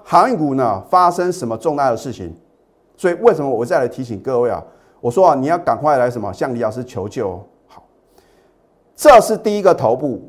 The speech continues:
这是第二个头部，而且呢，第二个头部的话呢，将近一个月哦。再来呢，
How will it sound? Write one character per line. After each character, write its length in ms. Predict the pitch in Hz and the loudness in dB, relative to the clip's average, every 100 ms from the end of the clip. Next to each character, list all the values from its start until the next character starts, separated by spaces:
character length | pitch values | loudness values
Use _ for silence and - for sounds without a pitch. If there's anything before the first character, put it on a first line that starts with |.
| - _ _ _ _ _ _ _ _ | -20 _ _ _ _ _ _ _ _
这 160 | 254 226 | 6 6
是 140 | 214 | 6
第 220 | - 240 | 0 4
二 80 | 180 | 6
个 120 | 139 | 4
头 220 | 120 104 117 | 0 -2 -4
部， 220 | 120 104 | -8 -4
而 80 | 151 | -2
且 140 | 160 | 0
呢， 140 | 131 139 | -2 -2
第 160 | 139 | 0
二 60 | 185 | 2
个 100 | 147 | 2
头 160 | 143 123 | 2 0
部 80 | |
的 60 | 147 | 0
话 100 | 143 | 0
呢， 280 | 135 127 127 - _ _ _ - | 0 -2 -4 -14 _ _ _ 2
将 300 | 190 175 180 | 4 4 0
近 240 | 190 139 | -4 -4
一 80 | 131 | -8
个 220 | 131 135 117 | -6 -4 -4
月 280 | 180 139 | -4 -4
哦。 120 | 95 - - _ _ _ _ _ _ _ | -4 -8 -18 _ _ _ _ _ _ _
再 160 | - 233 | 6 6
来 160 | 202 | 6
呢， 300 | 202 208 202 | 6 4 2